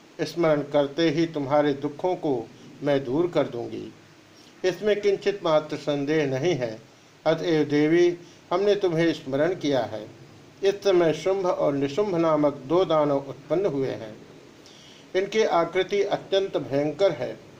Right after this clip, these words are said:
हमारे कार्यों में ये सदा विघ्न डाला करते हैं। किसी भी पुरुष से ये मारे नहीं जा सकते।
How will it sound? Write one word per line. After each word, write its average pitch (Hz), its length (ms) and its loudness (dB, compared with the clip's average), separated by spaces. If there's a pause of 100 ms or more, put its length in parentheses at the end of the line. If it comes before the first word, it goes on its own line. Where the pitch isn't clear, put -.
(360)
हमारे 160 360 2
कार्यों 160 520 2
में 175 340 2 (340)
ये 185 120 2
सदा 180 340 2
विघ्न 185 420 0
डाला 151 280 4
करते 135 340 -4
हैं। 113 280 -10 (500)
किसी 175 280 2
भी 175 180 4
पुरुष 170 400 0
से 180 380 2 (340)
ये 175 120 2
मारे 165 360 4
नहीं 156 260 2
जा 165 180 4
सकते। 123 460 -6